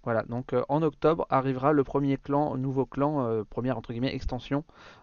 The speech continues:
euh, de Gozu X. Donc si jamais, euh, et, euh, Sorry Warframe, j'ai oublié de faire la communication,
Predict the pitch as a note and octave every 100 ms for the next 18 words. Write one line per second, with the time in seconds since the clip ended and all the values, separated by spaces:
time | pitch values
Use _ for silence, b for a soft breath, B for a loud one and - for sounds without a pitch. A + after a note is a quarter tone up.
0 | B A#2 A2+ A2 B2 B2+ C#3 B2+ G#2+ -
1 | - - - _ _ _ _ _ _ _
2 | _ _ _ - - - _ _ _ _
3 | b b b b b b b - G#2+ -
4 | C3+ D3+ C#3+ D#3 D3 A#2 A#2 A2+ A2+ G#2+
5 | G#2+ F2 - G1+ - - A2+ G#2+ - -
6 | C#3 C#3+ C#3 B2 C#3+ C#3 A#2 C3 C3+ D3+
7 | C#3 B2+ C3 B2+ - A#2+ - C3 D#3+